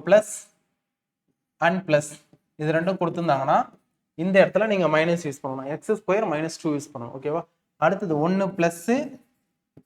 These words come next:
இன்னொன்னு மைனஸ் அப்படின்னா, மைனஸ் தான் யூஸ் பண்ணணும்.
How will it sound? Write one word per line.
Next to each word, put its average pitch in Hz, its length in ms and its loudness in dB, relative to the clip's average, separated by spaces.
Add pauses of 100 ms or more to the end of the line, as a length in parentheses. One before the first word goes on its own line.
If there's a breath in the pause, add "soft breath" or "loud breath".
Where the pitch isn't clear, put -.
(140)
இன்னொன்னு 180 260 0 (100)
மைனஸ் 143 320 0 (280)
அப்படின்னா, 156 340 0 (600)
மைனஸ் 143 320 -2
தான் 127 140 -4
யூஸ் - 140 -16
பண்ணணும். 107 240 -16